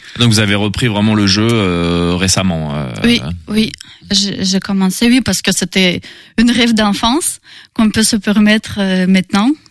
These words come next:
Speaker 2: <laughs>
Speaker 1: Parce que pendant les, les, les années, euh, même un, de vie d'adulte, d'étudiant en Russie, vous jouiez pas trop ou par intermittence ou, ou ?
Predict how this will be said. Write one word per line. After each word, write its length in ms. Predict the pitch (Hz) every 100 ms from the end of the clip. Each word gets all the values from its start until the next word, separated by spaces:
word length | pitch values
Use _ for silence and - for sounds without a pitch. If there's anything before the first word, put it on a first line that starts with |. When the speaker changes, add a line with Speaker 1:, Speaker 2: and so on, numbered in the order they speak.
| -
Speaker 2:
<laughs> 60 | 262 262 226 202 -
Speaker 1:
Parce 120 | 113 -
que 60 |
pendant 340 | 113 113 110 113
les, 260 | 110 107
les, 180 | 107 107
les 240 | 104 104 104
années, 380 | 107 110 113
euh, 160 | 104 95 90 - -
même 240 | 95 101 104
un, 120 | 98 -
de 180 | - 95
vie 140 | 95
d'adulte, 560 | 101 101 101 113 120 113
d'étudiant 520 | 98 101 98 95 107
en 160 | 110 104
Russie, 500 | 101 98 - 127 131
vous 280 | 101 95 95
jouiez 320 | 85 101 98
pas 300 | 90 - 104
trop 360 | - 135 139 151
ou 120 | 107
par 160 | 107 101
intermittence 760 | 101 98 104 123 139 156 -
ou, 60 | 113
ou ? 840 | 98 92 92 87 98 95 95 101